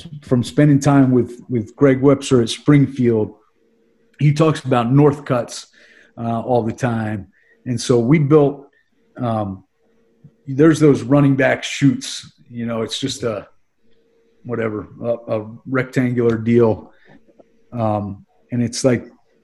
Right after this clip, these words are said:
three hundred bucks on the Gilman site or something, but it's twelve ninety-five in P V C pipe at Home Depot. So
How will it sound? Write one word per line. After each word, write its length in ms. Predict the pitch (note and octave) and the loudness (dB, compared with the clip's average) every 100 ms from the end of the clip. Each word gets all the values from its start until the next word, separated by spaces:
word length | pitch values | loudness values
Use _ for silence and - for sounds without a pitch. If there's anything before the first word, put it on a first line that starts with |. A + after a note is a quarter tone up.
| - | -2
three 160 | C#3 C3 | 4 6
hundred 320 | B2+ A#2 A2+ | 4 2 0
bucks 320 | B2+ A#2+ - | 0 -2 -2
on 140 | A#2 | 0
the 80 | A2+ | -2
Gilman 420 | G#2 B2+ A#2+ A#2 | 0 0 2 -2
site 320 | A2 B2 A2+ G#2 | -2 -2 -2 -4
or 100 | G#2+ | -8
something, 400 | A#2+ G2+ G#2+ G#2 | -8 -8 -8 -6
but 140 | A2 | -4
it's 300 | G#2+ - _ _ _ _ _ _ | -4 -8 _ _ _ _ _ _
twelve 340 | - C3+ A#2 | 0 2 4
ninety-five 720 | B2 A#2+ A2+ - A#2+ A#2 A2 G#2+ | 2 2 0 -2 -2 0 -2 -4
in 220 | G#2 - _ - | -6 -8 _ -4
P 140 | B2 | -2
V 120 | A2+ | -2
C 260 | A2 - A#2 | -2 -2 -2
pipe 320 | - A2+ G#2 | -2 -4 -4
at 80 | G#2+ | -4
Home 240 | G2+ A2+ | -2 -2
Depot. 560 | A2+ A#2 A2+ A2 G#2 - _ _ _ _ _ _ | 0 0 -2 -6 -8 -12 _ _ _ _ _ _
So 360 | - A#2 A2 | -4 -4 -4